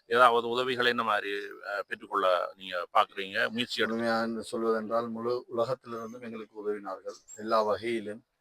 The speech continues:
Speaker 2: அ, அதாவது உறவினர்களுக்கு, அ, இங்கு அறிவித்தவர்களும் வந்தார்கள். அதே போன்று, அ, இந்துக்கள், அ, விசேடமாக பௌத்த பிக்குமார்கள்,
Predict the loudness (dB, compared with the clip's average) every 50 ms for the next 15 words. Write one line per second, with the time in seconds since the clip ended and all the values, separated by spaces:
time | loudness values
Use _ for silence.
0 | _ _ _ _ _ _ _ -4 -2 0 0 0 0 -2 -2 -2 -2 0 2 2
1 | 2 2 2 0 0 -2 -2 -2 -2 -4 -8 -8 -10 -10 -12 -14 -14 -14 -8 -6
2 | -4 -2 -2 -4 -6 -10 -12 -12 -10 -10 -10 -10 -12 -12 -12 -10 -8 -8 -8 -6
3 | -8 -10 -12 -10 -6 -6 -4 -4 -6 -8 -12 -16 -16 -16 -12 -10 -10 -8 -8 -6
4 | -6 -4 -4 -4 -6 -6 -8 -10 -12 -10 -8 -6 -6 -8 -10 _ _ _ _ _
5 | _ _ _ -6 -4 -4 -2 -4 -4 -4 -4 -4 -4 -4 -4 -4 -4 -4 -4 -4
6 | -4 -4 -4 -2 -2 -2 -4 -4 -8 -6 -2 0 0 0 0 -2 -4 -4 -4 -2
7 | -4 -4 -4 -2 -2 -2 -2 -2 -4 -6 -8 -8 -8 -10 -16 -14 -12 -10 -8 -8
8 | -8 -8 -8 -8 -8 -10